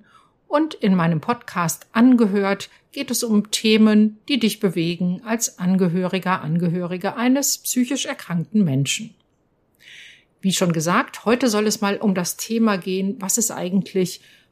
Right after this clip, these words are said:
eine gute Zeit, ein gutes Jahr?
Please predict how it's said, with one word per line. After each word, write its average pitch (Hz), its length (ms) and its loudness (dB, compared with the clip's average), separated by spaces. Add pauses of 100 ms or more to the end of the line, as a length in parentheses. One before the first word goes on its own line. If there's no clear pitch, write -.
eine 185 380 2 (220)
gute 240 340 4
Zeit, 190 600 0 (180)
ein 185 500 0
gutes 226 540 0
Jahr? 160 420 -2